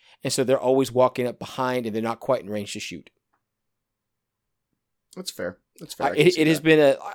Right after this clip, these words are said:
Speaker 1: I, it is, it's been weird to think that, but it is because I have so m-, I know, I,
Speaker 2: I
Speaker 1: I
Speaker 2: hear
Speaker 1: have
Speaker 2: you.
Speaker 1: this blessing. I'm so, this blessing.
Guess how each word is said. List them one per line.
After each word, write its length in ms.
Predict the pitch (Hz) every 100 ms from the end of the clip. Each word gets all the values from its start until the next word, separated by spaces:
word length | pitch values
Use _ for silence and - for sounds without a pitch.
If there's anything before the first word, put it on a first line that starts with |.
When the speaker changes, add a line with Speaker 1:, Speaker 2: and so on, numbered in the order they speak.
| -
Speaker 1:
I, 100 | 151 -
it 140 | 160
is, 200 | 165 139 -
it's 140 | 160
been 240 | - 160 131
weird 320 | 147 190 208
to 80 | 165
think 420 | - - 208 -
that, 280 | 107 90 - _ _ _ _
but 120 | 139
it 60 | 143
is 100 | 127
because 340 | 135 143 127
I 60 | 127
have 260 | - 127
so 360 | - - - 143
m-, 160 | 143 - - - - -
I 140 | 127
know, 180 | 117 90 - - 175 - - -
I, 200 | 160 156
Speaker 2:
I 20 |
Speaker 1:
I 40 | 262
Speaker 2:
hear 80 |
Speaker 1:
have 100 | 202
Speaker 2:
you. 40 | 151
Speaker 1:
this 100 | 143
blessing. 460 | 127 143 - 101
I'm 180 | 135 135
so, 240 | 123 143 135
this 140 | 135
blessing. 400 | 135 135 - 95